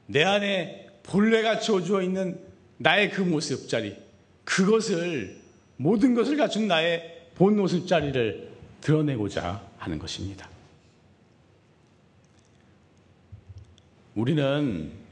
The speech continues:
알고 보면은 이 무한 광명의 세계에 살고 있다 그랬어요. 대진리의 사-, 세계, 극락 세계에 살고 있다 그랬어요. 단지 우리가 어두워서 눈을 감고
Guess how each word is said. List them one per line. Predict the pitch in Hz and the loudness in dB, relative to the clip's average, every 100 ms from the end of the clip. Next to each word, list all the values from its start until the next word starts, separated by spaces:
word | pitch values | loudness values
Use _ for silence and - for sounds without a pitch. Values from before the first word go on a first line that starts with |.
| - - - - - - - - - - _ - - - - - - - - - | -20 -20 -20 -20 -16 -16 -16 -18 -18 -20 _ -20 -20 -20 -20 -20 -20 -20 -20 -4
알고 | 92 127 143 | 0 2 2
보면은 | 135 127 127 156 92 73 - - - _ - _ _ _ - _ - | 0 -2 -2 -2 -4 -10 -18 -20 -20 _ -20 _ _ _ -20 _ -6
이 | 101 | -6
무한 | 98 131 143 139 - | -2 2 2 0 -4
광명의 | - - 160 208 202 170 | -4 0 2 2 0 -2
세계에 | 156 139 131 | -2 -2 -2
살고 | 113 127 120 | -4 -6 -6
있다 | 107 - 110 | -6 -8 -8
그랬어요. | 113 - - - _ - _ _ _ _ _ | -8 -12 -18 -20 _ -20 _ _ _ _ _
대진리의 | - 139 165 180 180 202 202 196 160 | -4 2 4 4 0 0 2 2 0
사-, | - 156 151 | 0 -2 -2
세계, | 151 151 139 110 87 - - _ - - | -4 -2 -2 -2 -6 -14 -20 _ -20 -4
극락 | 160 185 220 220 | 0 2 2 0
세계에 | 226 202 180 | -4 -2 -2
살고 | 147 175 160 | -4 -4 -2
있다 | 139 147 139 | -4 -6 -10
그랬어요. | - - - _ _ _ _ _ - - _ _ | -12 -16 -20 _ _ _ _ _ -20 -20 _ _
단지 | - 170 190 196 | 0 2 4 2
우리가 | 202 196 202 180 | 2 2 2 0
어두워서 | 123 190 190 220 208 180 143 - - - - _ | 2 2 2 2 0 0 -2 -4 -14 -20 -20 _
눈을 | 131 170 254 | -4 2 2
감고 | 226 - 233 190 | 4 2 -2 -8